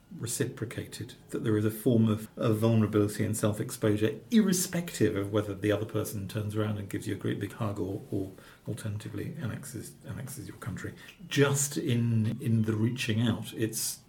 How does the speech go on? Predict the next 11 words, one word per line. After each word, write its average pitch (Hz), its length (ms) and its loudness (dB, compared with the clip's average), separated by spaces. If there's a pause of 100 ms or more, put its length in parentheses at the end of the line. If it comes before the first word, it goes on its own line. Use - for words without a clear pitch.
(200)
genuinely 107 680 4
scary 98 460 -2
stuff. - 500 -8 (500)
And 117 220 0
self-protectiveness 117 1000 0
is 110 140 2
necessary 113 640 2
to 110 180 0
our 107 100 -2
biological 104 760 -2 (480)
life. 98 400 -6